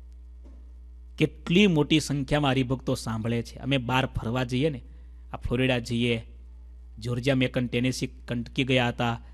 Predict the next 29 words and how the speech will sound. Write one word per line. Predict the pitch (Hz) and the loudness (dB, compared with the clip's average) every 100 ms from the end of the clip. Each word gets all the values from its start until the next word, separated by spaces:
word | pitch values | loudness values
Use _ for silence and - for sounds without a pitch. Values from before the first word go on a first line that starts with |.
| - - - - - | -18 -18 -18 -18 -8
હમણાં | 120 127 131 | 0 4 4
નિષ્કામ | 123 139 135 | 2 2 2
સ્વામી | 117 131 123 | 2 2 2
ટેક્સાસ | 123 117 - 135 120 | 0 -2 0 0 4
ગયા, | 135 131 110 - - - - - - - - - - - - - - - - | 4 4 2 -8 -18 -18 -18 -18 -18 -18 -18 -18 -18 -18 -18 -18 -18 -14 2
એવા | 165 180 | 8 10
એવા | 202 190 | 12 12
હરિભક્તો | 165 175 151 151 165 | 12 10 6 2 2
નવા | 123 127 143 | 2 4 4
મળે, | 123 123 135 104 - - - - - - - - - | 4 0 0 -2 -12 -18 -18 -18 -18 -18 -18 -18 -2
એવા | 160 202 | 6 6
નવા | 190 185 | 8 8
હરિભક્તોને | 180 170 165 - 175 | 8 6 2 2 2
મળવાનું | 135 135 147 151 123 | 4 4 4 2 0
થાય. | - - 117 113 - - - - - | -6 -4 -4 -4 -8 -16 -18 -18 -8
હું | 160 - | -8 -4
તમને | 143 135 156 175 | -2 0 2 2
પણ | 165 | 2
એક | 139 151 - 190 | -2 -6 0 0
જ | 151 | 2
વિનંતી | 123 113 110 107 | 0 -4 -4 -8
કરું | - - - | -10 -12 -12
છું, | - - | -14 -10
કથા | 131 131 107 | -4 -2 -4
સાંભળો. | - 107 107 - - - - - - - | -6 -10 -10 -14 -16 -18 -18 -18 -18 -4
દરરોજ | 143 175 208 | 4 6 8
ન | 196 202 | 8 6
સાંભળી | 196 185 185 | 6 8 6
શકો, | 175 180 175 170 | 4 4 6 6